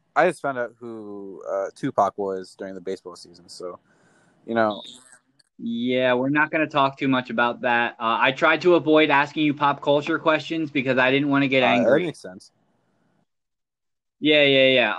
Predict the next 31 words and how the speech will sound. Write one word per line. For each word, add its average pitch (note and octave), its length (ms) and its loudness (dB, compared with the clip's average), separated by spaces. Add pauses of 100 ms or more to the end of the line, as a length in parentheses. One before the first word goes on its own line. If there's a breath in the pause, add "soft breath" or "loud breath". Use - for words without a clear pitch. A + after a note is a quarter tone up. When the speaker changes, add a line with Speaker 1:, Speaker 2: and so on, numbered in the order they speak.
Speaker 2:
Okay, C#3+ 160 2
I'll D3+ 360 4
ask F#3 240 2
you F#3+ 80 2
two G3+ 220 0
more F3 200 2
here. A2+ 320 0 (960)
In F#3+ 260 2
Greece, G3+ 500 4
it F3 100 0
is D#3+ 160 2
illegal F#3 580 4
to D3+ 100 -4
wear D#3 200 6
high D3+ 240 2
heels C#3 500 0
when C#3 280 0
touring D3+ 460 0
ancient D#3+ 440 -2
monuments. C#3+ 840 -2
Speaker 1:
True. A#2 280 -6 (2500)
Speaker 2:
That's E3+ 320 -2
true. G#3 440 6
It B2 100 4
was C#3+ 180 2
implemented D3 720 0
as C3+ 200 2
sharp-soled E3 560 -2
shoes D3+ 480 0 (520)
were, C#3 280 0 (100)
uh, C3 140 -4